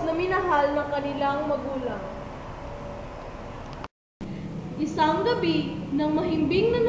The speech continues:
natutulog si Don Fernando, napanaginipan niya ang kanyang bunsong anak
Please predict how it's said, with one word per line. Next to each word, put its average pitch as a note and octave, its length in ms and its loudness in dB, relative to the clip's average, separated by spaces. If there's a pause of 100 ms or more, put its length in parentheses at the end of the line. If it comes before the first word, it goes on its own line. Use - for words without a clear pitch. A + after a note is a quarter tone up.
natutulog D4 640 2
si C4+ 160 2
Don D4 320 2
Fernando, B3+ 720 4 (380)
napanaginipan E4+ 1040 4
niya D#4 240 0
ang D4 80 -2
kanyang C#4+ 400 0
bunsong E4 400 -2
anak G#4+ 400 2